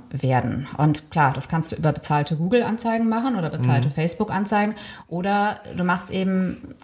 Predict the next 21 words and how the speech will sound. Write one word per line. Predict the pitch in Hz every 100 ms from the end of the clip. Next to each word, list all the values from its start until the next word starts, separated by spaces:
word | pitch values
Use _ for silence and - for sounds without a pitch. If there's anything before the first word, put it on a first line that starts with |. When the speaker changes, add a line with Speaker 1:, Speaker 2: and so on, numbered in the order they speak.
| -
Speaker 1:
clevere, | - 175 180 180 180
du | 175
schreibst | - 175 175 - -
gute | 180 185
Blogartikel | 190 - 147 147 - 147
und | - 135
hast | 160 - -
ein | 151 151 -
tolles | - 175 180 190
Portfolio | - 175 - 185 202 185 165
auf | 151
deiner | - 165 165
Website, | 196 - 151 135 151 - - - - -
hast | 170 175
einen | - 165 160 - -
aussagekräftigen | 175 214 190 180 180 - 180 175 - 175 175
Instagram-Account | - 220 233 185 165 165 143 - - 147 156
mit | 165
tollen | - 214 226 214
Fotos. | 208 208 214 156 139 139 - - - - _
Das | 196 202 - -